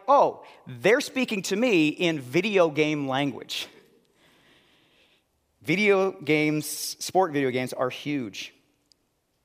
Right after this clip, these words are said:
and have been so for quite a while. When my girls were in elementary school, it goes back a ways,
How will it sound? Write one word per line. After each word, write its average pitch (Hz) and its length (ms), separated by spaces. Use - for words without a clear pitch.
and 156 240
have 220 260
been 160 160
so 156 200
for 151 180
quite 165 220
a 147 40
while. 147 300
When 175 100
my 202 140
girls 247 320
were 190 160
in 170 160
elementary 165 440
school, 123 380
it 151 60
goes 135 140
back 117 220
a 95 40
ways, 92 280